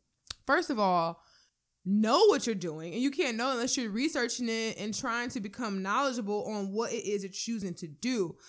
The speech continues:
I find that extremely important, as well as, like, just making, finding your niche. Like,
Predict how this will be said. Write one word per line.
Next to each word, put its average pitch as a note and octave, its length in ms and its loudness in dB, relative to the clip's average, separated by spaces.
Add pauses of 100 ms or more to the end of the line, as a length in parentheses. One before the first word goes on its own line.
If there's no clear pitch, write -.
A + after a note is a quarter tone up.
(200)
I F#3+ 140 -6
find A3 300 0
that G#3+ 100 0
extremely C4+ 540 -2
important, G3 640 -4 (300)
as A#3+ 240 0
well B3 440 0
as, G3+ 580 0
like, F#3+ 580 -2 (720)
just B3+ 320 0
making, A3 960 -2 (1700)
finding A#3+ 480 4
your G#3 140 4
niche. - 560 -2 (100)
Like, F#3 320 -2